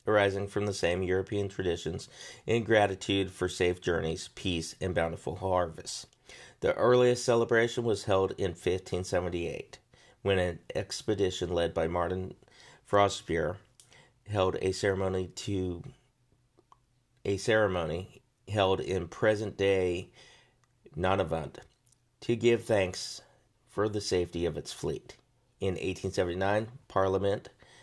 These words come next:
established a national Thanksgiving Day on November sixth. The date has varied over the years. Since nineteen fifty-seven, Thanksgiving Day has been celebrated in Canada on the second Monday in October.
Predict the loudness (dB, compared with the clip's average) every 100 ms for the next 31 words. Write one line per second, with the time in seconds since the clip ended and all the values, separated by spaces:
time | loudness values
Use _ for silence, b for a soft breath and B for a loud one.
0 | b -6 4 4 6 2 -2 0 2 2
1 | -2 -2 0 -2 -2 -2 -2 0 2 2
2 | -2 -8 B B B B B 0 2 2
3 | 2 0 -2 -2 -2 -4 -12 -14 _ _
4 | _ _ 0 4 4 2 -2 0 2 4
5 | 4 2 0 -4 -4 -4 -6 -8 -14 -18
6 | _ _ _ -6 -4 0 0 0 -2 -2
7 | -2 0 2 4 2 -4 B B B -2
8 | -2 0 2 2 0 0 0 -2 -2 -2
9 | 0 -4 0 -2 0 -2 -2 0 -2 -2
10 | -4 -4 -6 -10 -12 _ _ _ -6 -4
11 | -2 -2 -2 -4 -6 -8 -8 -12 -16 _
12 | -12 -10 -10 -10 -12 -10 -16